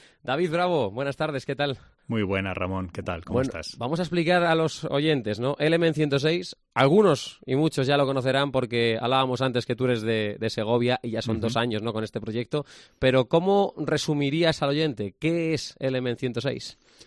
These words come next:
Speaker 2: Bueno, pues, eh, la verdad es que nos gusta siempre definir Element ciento seis con la frase de,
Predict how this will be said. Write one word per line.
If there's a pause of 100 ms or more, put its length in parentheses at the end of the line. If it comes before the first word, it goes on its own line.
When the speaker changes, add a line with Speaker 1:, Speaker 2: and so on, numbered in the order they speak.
(920)
Speaker 2:
Bueno,
pues,
eh,
la
verdad
es
que
nos
gusta
siempre
definir
Element
ciento
seis
con
la
frase (100)
de,